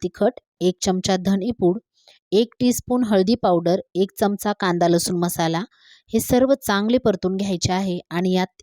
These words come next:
एक टीस्पून गोडा मसाला ॲड करायचा आहे. एखाद मिनिटभर सर्व मसाले परतून झालेत. आता यात सर्वप्रथम पालेभाज्या ॲड करायच्या आहेत. तर आंबट चुक्याची पानं मी हाताने तोडूनच ॲड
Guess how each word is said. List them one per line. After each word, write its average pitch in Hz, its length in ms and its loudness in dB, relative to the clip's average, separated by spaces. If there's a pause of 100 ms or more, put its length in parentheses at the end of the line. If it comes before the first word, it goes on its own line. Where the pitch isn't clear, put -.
(120)
एक 196 240 0
टीस्पून 220 460 -4
गोडा 170 260 2
मसाला 170 360 -2
ॲड 165 260 0
करायचा 151 400 -2
आहे. 151 200 -8 (600)
एखाद 240 400 0
मिनिटभर 226 500 2
सर्व 202 340 2
मसाले 196 420 -2
परतून 185 440 -2
झालेत. 202 340 2 (460)
आता 175 320 -2
यात 190 380 0
सर्वप्रथम 220 640 2 (100)
पालेभाज्या 175 560 0
ॲड 156 160 0
करायच्या 156 420 -4
आहेत. 151 160 -8 (500)
तर 214 140 2
आंबट 202 300 2
चुक्याची - 440 -2
पानं 190 400 0
मी 240 140 -2
हाताने 190 380 0 (100)
तोडूनच 196 420 2
ॲड 190 160 2